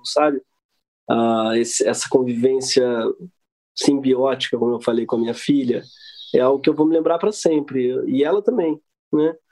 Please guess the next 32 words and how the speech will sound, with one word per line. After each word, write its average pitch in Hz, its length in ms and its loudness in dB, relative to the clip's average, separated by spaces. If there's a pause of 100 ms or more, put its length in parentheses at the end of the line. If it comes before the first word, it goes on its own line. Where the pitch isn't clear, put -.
(260)
Talvez 156 340 2
as 160 140 -2
crianças 156 800 2
dessa 131 460 -4
pandemia, 131 600 0 (600)
as - 220 -4
crianças 127 460 0
que 120 360 0
ainda 117 180 0
não 120 140 0
têm 123 140 2
que - 60 -12
fazer 117 220 2
o 120 60 2
enem 120 280 2
tão 120 180 -2
desesperadas 117 760 0
porque 117 500 -2
não 113 200 0
é, 104 260 0
né, 110 320 -2
o 104 120 -4
ensino 117 280 0
à - 20 -2
distância 113 420 0
é 117 40 2
uma 110 100 -2
porcaria, 117 600 0
as 120 100 -2
crianças 156 440 2
mesmo 135 300 0
pequenas 131 520 -2